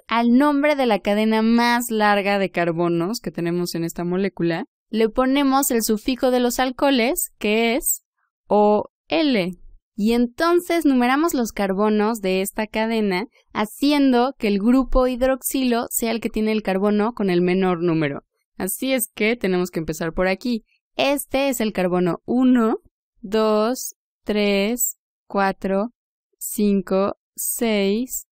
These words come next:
siete y ocho. Y entonces, como el grupo hidroxilo está en el carbono número tres, movemos la terminación un poquito para acá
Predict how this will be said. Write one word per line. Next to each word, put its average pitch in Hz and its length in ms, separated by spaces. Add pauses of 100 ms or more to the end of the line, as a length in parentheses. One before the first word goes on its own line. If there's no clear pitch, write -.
siete 254 840 (380)
y 226 200
ocho. 185 460 (260)
Y 220 160
entonces, 254 800
como 196 220
el 196 80
grupo 262 360
hidroxilo 285 880
está 220 280
en 220 120
el 220 120
carbono 208 440
número 220 360
tres, 247 680 (100)
movemos 269 840
la 247 140
terminación 196 640
un 196 100
poquito 170 360
para 175 180
acá 214 360